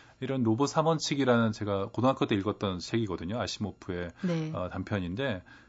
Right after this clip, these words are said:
Speaker 1: 그것과 어떤 멜로적인 것을 합치면 어떤 이야기가 나올까 이런 게 궁금해서, 어,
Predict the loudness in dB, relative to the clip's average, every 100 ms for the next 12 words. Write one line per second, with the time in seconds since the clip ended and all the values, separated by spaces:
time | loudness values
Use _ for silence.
0 | _ -12 -4 2 4 2 2 -2 -4 -4
1 | -4 -2 -2 0 2 4 4 2 0 0
2 | -2 -2 -6 -6 -8 -4 -2 -4 -4 -6
3 | -4 -6 -6 -6 -6 -6 -2 0 0 0
4 | 2 2 2 0 -2 -2 -2 0 0 -2
5 | -4 -4 -6 -12 _ -20 -20 -20 -20 -14
6 | -10 -10 -10 -10 -12